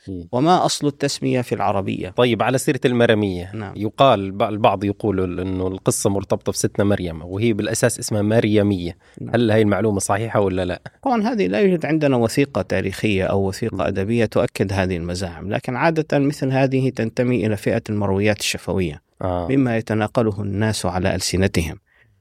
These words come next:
Speaker 2: ومثل هذه الأمور قد لا تكون عريقة في القدم، يعني وقد تكون يعني من أزمنة قريبة، فلا يمكن التوثق منها. وللأسف يعني أنا حاولت كثيرًا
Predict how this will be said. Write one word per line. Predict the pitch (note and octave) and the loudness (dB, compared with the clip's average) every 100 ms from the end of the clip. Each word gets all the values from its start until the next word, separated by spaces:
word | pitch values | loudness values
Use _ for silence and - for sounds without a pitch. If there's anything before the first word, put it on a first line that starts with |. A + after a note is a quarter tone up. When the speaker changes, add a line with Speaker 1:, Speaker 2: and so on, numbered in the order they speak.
| _ | _
Speaker 2:
ومثل | - E3 - F3 | -2 0 0 0
هذه | E3 E3+ D#3+ | 2 2 2
الأمور | C#3+ C#3 E3 F3 | 0 0 0 0
قد | - D#3 | -2 -4
لا | F#3+ | 0
تكون | F#3+ D3+ - D#3 C#3 B2 G#2+ F2+ | 0 0 0 0 2 0 0 0
عريقة | G2 B2 - G#2+ F#2+ | 0 0 -2 -2 -2
في | - | -2
القدم، | F#2+ G#2 F2+ D#2+ _ _ _ _ _ _ - | -2 2 2 0 _ _ _ _ _ _ -4
يعني | F2+ E2+ F2+ G#2 | -2 -2 -4 -2
وقد | A#2 - - - | -4 -4 -6 -4
تكون | D#3+ E3+ F3 | -4 -2 -2
يعني | D3 D3 C#3+ C#3+ C#3 | -2 -2 -2 -2 -2
من | C#3 C3 | 0 0
أزمنة | G2 C3+ B2+ A#2 | 0 -2 0 0
قريبة، | A2+ A2+ A2+ F2+ E2+ _ _ _ _ _ _ | 0 2 2 2 -4 _ _ _ _ _ _
فلا | - E3 F#3 | 0 2 4
يمكن | F3 D3 C#3 | 2 2 0
التوثق | - A#2+ B2+ - - | 2 2 2 -2 -4
منها. | G2 F#2 G2+ | -4 -4 -4
وللأسف | A2 C#3+ G3 - G3+ - - | -2 0 0 2 2 0 0
يعني | G#2 G2+ | -2 -2
أنا | G#2+ | -2
حاولت | G2 - A#2+ D3 - | -2 0 2 0 -2
كثيرًا | A#2+ - B2+ A2 G#2+ | -4 2 2 2 0